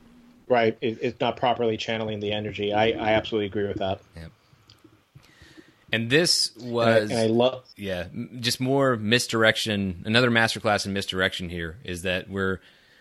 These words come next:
Speaker 2: we just saw Thanos' ship come through. We just saw it, and I'm totally forgetting about it here. Going back to the first time I'm watching the movie, Hulk snaps his fingers. I'm totally into this discovery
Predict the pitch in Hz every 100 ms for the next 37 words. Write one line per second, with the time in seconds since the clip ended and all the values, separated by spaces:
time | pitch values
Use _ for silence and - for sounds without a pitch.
0 | _ - 123 170 - 147 175 - 135 127
1 | 127 127 120 110 - - 110 - 104 90
2 | 104 90 69 71 _ _ _ - 131 131
3 | 143 139 - 107 85 82 _ - 104 98
4 | 95 90 - _ 117 135 147 127 120 110
5 | 104 92 90 87 80 80 76 - 85 76
6 | - 104 107 104 107 95 - 110 - 98
7 | 95 90 90 - 92 85 82 76 71 -
8 | _ _ _ 127 139 - 127 127 110 -
9 | 110 107 104 98 95 123 123 117 110 104
10 | 104 101 - 92 - 104 95 101 101 95
11 | 92